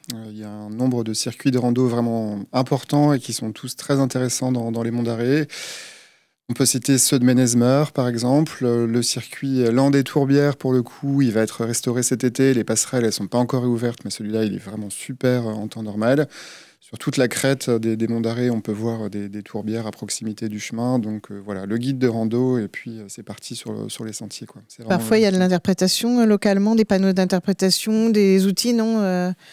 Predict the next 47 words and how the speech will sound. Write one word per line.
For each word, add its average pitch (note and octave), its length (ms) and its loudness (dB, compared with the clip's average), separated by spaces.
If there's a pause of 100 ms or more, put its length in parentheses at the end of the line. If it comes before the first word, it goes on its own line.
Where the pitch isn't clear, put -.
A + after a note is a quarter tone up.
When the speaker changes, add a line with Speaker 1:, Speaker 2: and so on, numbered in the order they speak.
(160)
Speaker 2:
à G3 60 0
Speaker 1:
Oui. D3 80 4
Speaker 2:
signaler ? G3+ 420 4 (260)
Speaker 1:
Alors, B2 180 2 (120)
on B2 60 2
peut B2 160 0
citer, C#3+ 360 2
euh, B2 120 4
la A#2+ 100 4
tourbière C3+ 380 2
du C3+ 80 0
Mougot, C3+ 400 4
qui C3+ 120 -4
est A2+ 40 -2
vraiment A#2+ 260 0
un A#2 60 -2
site B2 220 -4
très B2 220 -2
accessible, B2+ 600 0
avec A2+ 120 2
des A2 100 -2
passerelles, A#2+ 480 0
et G#2+ 460 -8
donc G#2 200 -18
qui - 80 -20
est F#2 40 -20
vraiment G2 200 -16
très, G#2+ 260 -20
très, - 200 -20 (580)
très, A#2+ 100 -2
très B2 160 0
bien A#2+ 180 2
fait A#2+ 180 0
pour A2+ 180 -2
ça. D3+ 340 4
Le, C#3 140 2
Speaker 2:
C'est A#2 80 4
Speaker 1:
les C3 60 4
Speaker 2:
très C3+ 100 4
Speaker 1:
pa- F3+ 60 0
Speaker 2:
court, F3+ 220 2
en D3+ 80 4
plus, - 280 -6
hein, D3 80 0
c'est D#3 120 -4
Speaker 1:
Ouais, D3 40 2
Speaker 2:
vrai, D3 140 4